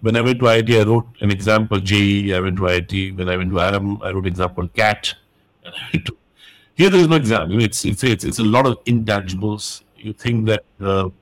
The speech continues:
you, you're surprised at the amount of capital some people are able to raise. Uh, you're surprised at how little capital some others are able to raise. So, so it's, it's difficult, but what happens is over a period of time, it was a challenge. It was exciting, but this was one thing that I needed to learn.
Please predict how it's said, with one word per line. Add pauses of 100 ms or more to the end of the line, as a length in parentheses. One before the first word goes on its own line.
(320)
you,
you're
surprised
at
the
amount
of
capital
some
people
are
able
to
raise. (280)
Uh, (1200)
you're
surprised
at
how
little
capital
some
others
are
able
to
raise.
So, (800)
so
it's,
it's
difficult,
but (200)
what
happens
is
over
a
period
of
time,
it
was
a
challenge.
It
was
exciting,
but
this
was
one
thing
that
I
needed
to
learn.